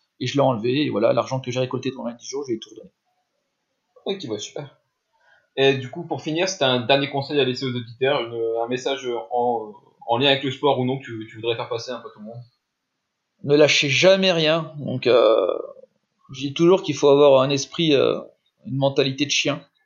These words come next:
Speaker 1: <laughs> Vraiment être un chien,
Speaker 2: <laughs>
Speaker 1: c'est rien lâcher. Vous avez votre objectif, vous lâchez rien du tout. Et que personne, même s'il y a des gens qui croient pas en vous, ou qu'il y a des gens qui vous, euh,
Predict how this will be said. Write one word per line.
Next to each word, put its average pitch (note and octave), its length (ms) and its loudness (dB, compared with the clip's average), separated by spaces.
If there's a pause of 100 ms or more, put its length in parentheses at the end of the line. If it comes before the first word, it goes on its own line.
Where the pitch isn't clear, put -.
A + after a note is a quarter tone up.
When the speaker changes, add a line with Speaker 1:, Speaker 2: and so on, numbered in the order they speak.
(200)
Speaker 1:
<laughs> - 480 -12
Vraiment D3+ 500 4
être C#3+ 160 2
un C#3+ 80 0
chien, D3 300 2 (160)
Speaker 2:
<laughs> - 160 -20
Speaker 1:
c'est C3 200 2
rien C#3+ 240 2
lâcher. E3 500 2 (180)
Vous A2 140 -2
avez C3+ 100 2
votre C#3+ 220 2
objectif, C#3 440 -2
vous A#2+ 100 -6
lâchez A2 400 0
rien A2+ 540 -4
du C#3+ 460 -8
tout. - 220 -18 (380)
Et G2 200 -2
que G2+ 120 -4
personne, D3 680 0
même D3 160 -2
s'il D3 160 -2
y C#3+ 40 4
a C#3 40 4
des C3+ 160 0
gens C#3+ 160 0
qui - 120 -12
croient - 240 0
pas F#3+ 100 4
en G3+ 220 6
vous, F#3 300 0 (300)
ou C3+ 80 -14
qu'il C3 140 0
y - 20 4
a A2+ 40 0
des B2 100 2
gens D3+ 160 2
qui - 220 -8
vous, A2+ 120 2
euh, G#2+ 240 4